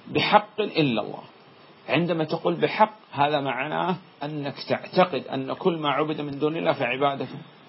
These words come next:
باطل. إذن لابد من ركنين: لا إله نافيا جميع معبد من دون الله، إلا الله مثبت عبادة الله وحده لا شريك له.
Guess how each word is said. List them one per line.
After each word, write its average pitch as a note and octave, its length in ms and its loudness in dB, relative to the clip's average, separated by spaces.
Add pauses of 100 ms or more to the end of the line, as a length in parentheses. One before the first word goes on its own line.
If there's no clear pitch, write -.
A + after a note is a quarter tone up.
(520)
باطل. A3+ 280 4 (1500)
إذن E3+ 100 6
لابد G#3 320 8
من F#3 100 -4
ركنين: C#3+ 400 -6 (1500)
لا D#3 260 8
إله G3+ 380 6
نافيا B2+ 380 -2
جميع B2+ 340 0
معبد B2+ 320 -2
من B2+ 140 -4
دون C3+ 180 0
الله، D#3+ 260 0
إلا D3 200 2
الله D#3 220 4
مثبت C#3 300 -6
عبادة C3 340 0
الله C3 220 -2
وحده A#2 240 -6
لا A2+ 80 -4
شريك - 300 -8
له. - 80 -10